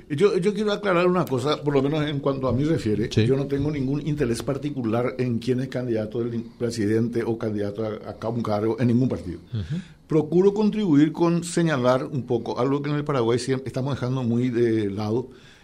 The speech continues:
Speaker 1: que es señalar cómo deben ser las cosas, ¿verdad? Por ejemplo, a mí no me interesa discutir,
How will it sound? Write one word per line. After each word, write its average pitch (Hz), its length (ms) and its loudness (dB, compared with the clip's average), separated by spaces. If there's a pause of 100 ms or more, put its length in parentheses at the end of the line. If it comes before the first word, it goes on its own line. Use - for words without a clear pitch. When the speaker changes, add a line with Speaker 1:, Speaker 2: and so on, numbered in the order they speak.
Speaker 1:
que 185 120 4
es 196 100 2
señalar 185 380 0
cómo 202 380 0
deben 170 300 4
ser 110 160 0
las 107 160 -2
cosas, - 320 -10 (420)
¿verdad? 90 200 -6 (460)
Por 123 100 -4
ejemplo, 151 340 -4
a 131 60 -2
mí 160 100 -4
no 196 100 -2
me 202 120 -2
interesa 165 680 -2 (300)
discutir, - 580 -2